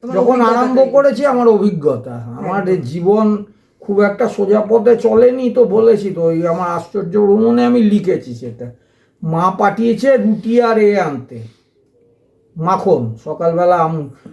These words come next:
Speaker 2: পাড়ায় একটা ছেলে মুসলমান পাড়া তো, এসে বললো যে, "বাপিদা, চলিয়ে এক জায়গা।"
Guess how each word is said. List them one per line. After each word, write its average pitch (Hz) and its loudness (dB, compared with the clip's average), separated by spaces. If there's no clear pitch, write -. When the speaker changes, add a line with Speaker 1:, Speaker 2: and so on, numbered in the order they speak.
Speaker 2:
পাড়ায় 175 0
একটা 202 0
ছেলে 233 2
মুসলমান 226 2
পাড়া 247 2
তো, 143 0
এসে 170 -4
বললো 190 -2
যে, 185 -2
"বাপিদা, 202 -2
চলিয়ে 202 0
এক 160 -6
জায়গা।" 131 -10